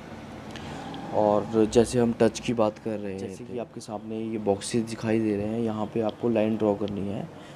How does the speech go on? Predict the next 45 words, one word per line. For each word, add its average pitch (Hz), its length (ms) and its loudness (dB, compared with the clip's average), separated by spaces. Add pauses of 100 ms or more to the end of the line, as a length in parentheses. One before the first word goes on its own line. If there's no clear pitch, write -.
(200)
जैसे 110 280 4
अगर 117 200 2
आप, 113 220 2 (140)
अ, 113 120 6 (540)
line 107 260 4
को 104 100 2
ड्रॉ 107 280 4
करोगे, 98 480 0
अगर 117 280 6
boxes 113 460 2
बीच 120 280 -2
में 127 60 2
छूट 127 280 -2
जाते 101 360 0
हैं 104 200 -4
तो 107 60 -2
इसका 107 240 -2
मतलब 110 400 0
है 113 140 -4 (300)
आपका 101 240 6
touch 107 240 0
proper 110 400 2
काम 104 260 2
नहीं 107 220 0
कर 101 140 -2
रहा 101 180 -4
है, - 100 -4 (540)
और 98 180 0 (260)
अगर 101 480 4
lines 104 360 2
proper 107 380 4
लगती 107 360 0
है 107 180 0
तो 110 280 -2 (120)
आपका 107 280 2
touch - 580 0 (460)
सही 113 160 4
condition 76 380 0
में - 200 -10
है। - 160 -14 (360)
जैसे 107 260 2
हम 107 140 0
ये 107 120 4
देखते 98 380 -2
हैं, 92 280 -6